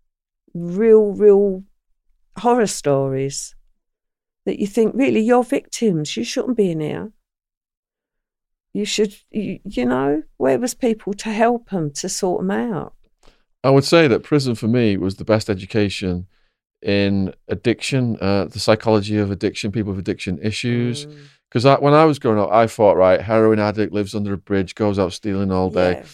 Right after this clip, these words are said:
Speaker 2: lock 'em up, throw away the key. But when you hear the horrible things that happen to them as
Speaker 1: Exactly.
Speaker 2: kids,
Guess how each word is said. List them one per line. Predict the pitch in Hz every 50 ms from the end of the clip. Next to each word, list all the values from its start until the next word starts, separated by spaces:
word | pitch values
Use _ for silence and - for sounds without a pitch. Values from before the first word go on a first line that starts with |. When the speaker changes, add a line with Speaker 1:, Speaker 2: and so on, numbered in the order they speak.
| - - _ _ _ _ _ _ -
Speaker 2:
lock | - 117 117 - -
'em | 117 117
up, | 101 -
throw | - - 107
away | 104 101
the | 101 98 98
key. | - - 127 139 165 190 180 147 - _ _ _ _ _ _ _
But | - 135
when | 160 175 165
you | 151
hear | 143 147 160 170 185 185 165 131 110 104
the | 104
horrible | 104 - - 131 135 127 123 117
things | - - 131 127 120 107
that | 117
happen | 120 - -
to | 113 -
them | 110 113 113
as | 113 170
Speaker 1:
Exactly. | - - 135 143
Speaker 2:
kids, | 160 143 107 - 139 135 - - -